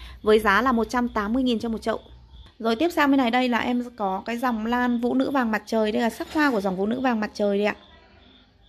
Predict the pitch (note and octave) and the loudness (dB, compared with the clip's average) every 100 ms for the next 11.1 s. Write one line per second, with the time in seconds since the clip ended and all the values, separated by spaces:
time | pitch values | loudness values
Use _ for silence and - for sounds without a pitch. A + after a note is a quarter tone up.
0 | - _ _ _ - _ - A#3 G#3+ G3+ | -20 _ _ _ -20 _ 0 0 2 2
1 | F#3+ C4 A#3+ G3 G#3+ A3 B3+ A#3 G#3+ F#3 | 2 2 0 0 -4 0 2 2 0 -2
2 | A3 A3+ C#4+ D4+ E4 D#4 A#3 G3 F#3+ F3+ | -2 -2 -2 -4 -4 -2 -2 -2 -4 -6
3 | - C4+ B3 B3 G3+ F#3+ C#4 B3+ G#3+ G3+ | -2 0 0 -2 -4 -2 -2 0 0 0
4 | A#3 A3 - - - C4+ C4 A3+ G#3+ A#3+ | 0 0 -4 -12 0 4 6 4 2 2
5 | B3 D#4+ - C4+ G#3 A3 G#3+ G#3+ - A#3+ | 2 0 -2 -2 0 -2 -2 -4 -2 -2
6 | D4+ C4 G3+ A#3 A#3 E3+ E3 F#3 - B3+ | 0 0 2 2 0 -2 -4 -6 -2 0
7 | B3+ F4 C#4 A#3 A#3+ A#3 - - - A#3 | 2 0 0 2 2 0 -8 -16 -4 0
8 | G#3 - A#3 A#3+ A3+ G#3 G3 F3+ F3 G3+ | 2 0 -2 0 2 4 4 2 0 0
9 | A3 D4 F#4 A4 D#4+ G#3+ G3+ G3 G3+ G3 | 0 0 -2 -4 -4 -2 -2 -2 -4 -4
10 | - G3 A#3 D#4+ D4 A#3 B3+ C4 A#3+ G#3 | -10 0 2 4 2 2 2 2 2 2
11 | B3+ | 0